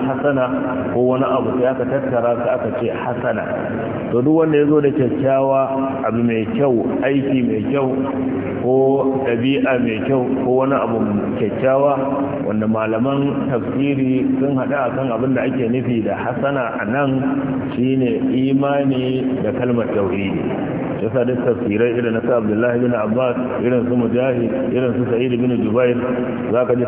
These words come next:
sun ce kalimatul ikhlas. Wani ya ce, "Man ja'a bil hasana kalimatul ikhlas." Wani ya ce, Ibn Abbas ya ce, "La ilaha illallah." Wani ya ce, "Al-iman." Kaga kenan duk suna kai kawo akan imani.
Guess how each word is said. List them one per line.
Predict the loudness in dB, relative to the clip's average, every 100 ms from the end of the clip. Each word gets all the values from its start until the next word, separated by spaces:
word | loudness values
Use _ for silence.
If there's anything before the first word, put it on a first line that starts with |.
| 2
sun | 2
ce | 2 2 0 0
kalimatul | 0 2 2 2 0
ikhlas. | 0 0 0 0 -2 -4 -4 -4 -4 -4 0
Wani | 2 2
ya | 2
ce, | 2
"Man | 2 2
ja'a | 0 2
bil | 0
hasana | 0 -2 -2 0 0 0 -2 -2
kalimatul | -2 0 0 0 0 -2
ikhlas." | -2 -2 -2 -2 -4 -6 -6 -6 -4
Wani | 0 2 2
ya | 0
ce, | 0 0
Ibn | 2 2
Abbas | 2 2 2 0
ya |
ce, | 0 0 2
"La | 2 0
ilaha | 0 0 0
illallah." | 0 0 0 0 -2 -2 -4 -4 -4 -4 0
Wani | 2 2
ya | 0 0
ce, | 0 0 0
"Al-iman." | 0 0 0 2 2 0 -2 -4 -2 0
Kaga | 0
kenan | 0 0 0
duk | -2 -2
suna | -2 -2 -2
kai | -2 0
kawo | -2 0 -2 -2
akan | -2 -2 -2
imani. | -2 -2 -2 -2